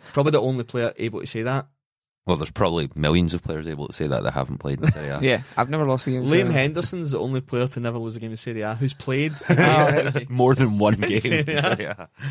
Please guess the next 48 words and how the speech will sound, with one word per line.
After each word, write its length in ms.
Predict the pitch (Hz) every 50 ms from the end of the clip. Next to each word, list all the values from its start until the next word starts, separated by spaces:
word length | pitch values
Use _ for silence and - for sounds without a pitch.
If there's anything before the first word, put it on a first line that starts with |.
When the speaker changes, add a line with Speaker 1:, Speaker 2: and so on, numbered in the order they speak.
| 120 110 110 - - _ _ _ _ _ - - - - - 143
Speaker 1:
No, 180 | 139 156 160 165
it, 260 | - - - - - - 147
um, 160 | 147 143 135 139 - _ _ _ _ -
it 100 | 135 131
was 120 | 135 120
a 180 | 123 120 120 120 - - - -
five-minute 540 | - - 156 151 151 147 143 135 127 - - _ _
clip 220 | - - 120 - -
that 60 | 107
we've 160 | 110 104 117
got 160 | - 120 110 104
on 80 | 101
our 60 | 101
Twitter 220 | 104 - - - -
page. 340 | - 123 113 113 - - - _ _ _ _
It 120 | - - -
was, 140 | 117 123 120
it 120 | 139 -
looked 300 | - 110 101 117 - -
like 120 | 139 135 -
a 80 | 117
really 260 | 107 104 117 110 110 107
backs 340 | - - 95 98 - 143
against 240 | - 101 98 104 - -
the 60 | 101
wall 160 | 95 95 101
performance. 680 | - - 107 - 104 98 101 107 113 120 - - - - _ _ _ _ _ _ _
Lecce 380 | 101 113 120 - - - 117 82
absolutely 460 | 90 87 - - - - - - - _
pummeled 420 | - - 85 101 117 123 120 117
them. 240 | - - 156 151 139 - _ _ _ _ _ _ _ _ _ _ - - - _
Speaker 3:
Every 140 | - 277 240
Speaker 1:
But 80 | - -
Speaker 3:
time 180 | - 339 339
I 40 | 294
see 180 | - - 220 202
that 160 | 196 170 -
team, 160 | - 202 240
it's 120 | 254 -
just 140 | - 269 - -
milk, 380 | 175 135 147 208 269 - - -
isn't 200 | 370 302 277 214
it? 140 | 175 -
Speaker 1:
<laughs> 640 | - 202 190 143 - _ - - - _ - - -
Speaker 3:
That's 200 | - 233 - -
just 180 | - - - -
Coventry 360 | 247 254 254 220 214 - 214
milk. 520 | 180 165 143 151 208 339 339 - - -